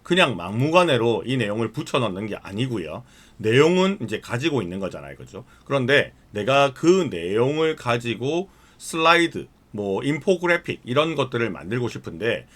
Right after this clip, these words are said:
그냥 던져주면 디자인을 지 마음대로 해버리거든요. 그래서 이 디자인을 참고할 만한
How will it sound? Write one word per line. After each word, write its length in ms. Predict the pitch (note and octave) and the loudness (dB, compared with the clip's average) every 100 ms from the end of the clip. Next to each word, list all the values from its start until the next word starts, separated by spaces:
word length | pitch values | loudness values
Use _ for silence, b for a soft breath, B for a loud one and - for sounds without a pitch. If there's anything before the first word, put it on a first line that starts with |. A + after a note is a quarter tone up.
| b b - | b b -4
그냥 380 | F#3+ G#3+ G3+ | 2 2 2
던져주면 720 | C#3 C#3+ E3 C3+ A#2 A#2 C#3 C#3 | -2 -2 0 -2 -2 -2 -2 -6
디자인을 760 | - G2+ C#3 E3 D3 C3 A2+ C#2 | -12 0 2 2 0 -2 -2 -6
지 240 | - D#3+ | -8 -6
마음대로 500 | F3+ D2+ G2 D#3+ G#3+ | -6 -6 -4 0 0
해버리거든요. 540 | C#3 F#2+ E2 C#2+ C2+ C#2+ | 0 -4 -8 -12 -16 -16
그래서 420 | - A#2 B2+ B2 F#2+ | -4 -4 0 -2 -2
이 180 | C3+ B2+ | -6 -8
디자인을 800 | - G#2 D#3 F#3 A3 C#3+ B2+ G2 b b b | -14 -6 0 2 2 0 -2 -4 b b b
참고할 600 | - A#3+ B3 A3+ F#3 C3 | -8 -4 -4 0 2 2
만한 440 | A#2+ A#2 A#2+ B2 | 2 0 0 -4